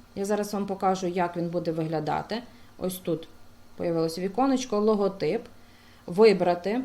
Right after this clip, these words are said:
додати це, якщо у вас завантажено на Google сайт, якщо ні, обирайте його з, навпаки, обирайте його з Google сайту, якщо, е, у вас немає на Google сайті, добавляєте його.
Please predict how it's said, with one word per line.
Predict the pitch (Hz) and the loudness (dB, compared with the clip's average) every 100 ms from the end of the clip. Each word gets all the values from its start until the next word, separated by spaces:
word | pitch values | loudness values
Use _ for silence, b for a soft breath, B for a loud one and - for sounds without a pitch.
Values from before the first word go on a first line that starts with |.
| - | -6
додати | 180 220 214 202 180 165 | 2 4 6 4 4 -2
це, | - 185 | 0 0
якщо | 180 180 208 180 | 0 -2 0 0
у | - | 0
вас | 175 165 - | 0 0 -4
завантажено | 175 180 180 185 185 165 160 156 151 | 0 2 4 2 4 2 2 -2 -2
на | 156 156 147 - 170 | -2 -2 -2 -4 -2
Google | 180 175 165 156 | 0 4 4 2
сайт, | - 156 214 262 | 0 -2 -2 -4
якщо | 175 175 - - 175 | -4 -4 -4 -2 -2
ні, | 180 220 269 - - | 0 0 0 -4 -6
обирайте | 175 170 170 196 226 190 | -2 0 2 2 0 -2
його | 175 170 180 214 | -2 -2 0 0
з, | 196 - 165 180 240 - - - - B B B B - - - - - - - - - | 0 -2 -2 0 -2 -8 -20 -20 -20 B B B B -18 -16 -18 -20 -20 -20 -20 -16 -10
навпаки, | 185 - 196 - - B B B | -8 -6 -6 -6 -10 B B B
обирайте | - 196 226 214 180 175 170 | 0 6 6 8 6 2 -2
його | 170 175 | 0 -2
з | 170 | 2
Google | 202 190 180 | 2 4 0
сайту, | 180 220 285 311 | 2 0 0 0
якщо, | 226 190 185 - - - 202 190 139 - B B B - - | 2 2 0 -4 -6 -2 0 2 0 -6 B B B -12 -4
е, | 165 160 | -2 -2
у | 180 | 0
вас | 175 175 | 0 0
немає | 190 196 240 | -2 0 2
на | 285 | 2
Google | 269 269 262 262 | 2 2 2 2
сайті, | 269 262 262 196 | 2 2 2 0
добавляєте | 202 196 196 185 147 139 - - | 2 2 2 0 0 -2 -6 -10
його. | - - | -10 -10